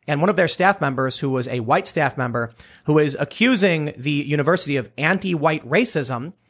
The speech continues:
But instead of me trying to break down the, the long and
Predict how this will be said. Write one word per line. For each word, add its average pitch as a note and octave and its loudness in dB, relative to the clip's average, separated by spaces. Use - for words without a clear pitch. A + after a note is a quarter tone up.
But E3+ 2
instead A#3 2
of F3 -8
me G#3 0
trying F3+ 0
to C#3 0
break D3+ 0
down C#3 0
the, A#2+ -6
the A#2 -8
long D3+ 2
and B2 -6